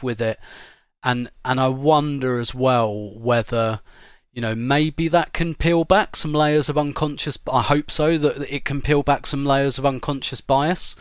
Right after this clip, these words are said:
that perhaps have existed with, with this kind of talent. Um, and, and, you know, that, that really what we're seeing now is that, that, that these are, basically, these are fine young men,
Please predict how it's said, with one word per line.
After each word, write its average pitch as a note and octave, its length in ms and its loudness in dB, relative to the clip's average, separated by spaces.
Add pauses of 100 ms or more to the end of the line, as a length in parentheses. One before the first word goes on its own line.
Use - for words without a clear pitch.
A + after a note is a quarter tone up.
(420)
that C#3+ 200 -4
perhaps A#2 380 0
have C3 140 -2
existed C#3 720 -2
with, C3 280 -4
with B2+ 240 -2
this C#3 240 0
kind B2+ 360 -4
of A#2+ 100 -8
talent. C3 500 -2 (600)
Um, A#2+ 400 2
and, B2+ 200 0
and, C3 200 -2
you C3 40 0
know, B2+ 180 2
that, B2 200 0 (300)
that B2+ 120 0
really D3 400 2
what C3+ 200 2
we're C3 120 2
seeing C#3+ 640 0
now A2 280 -6
is A#2 180 -6
that, A#2 240 -6 (160)
that, A2 220 -8
that B2 220 -8
these C#3+ 280 0
are, C3+ 60 -2
basically, C3+ 480 0
these B2 200 -2
are B2 40 0
fine B2 440 2
young A#2+ 320 -2
men, G#2+ 420 -2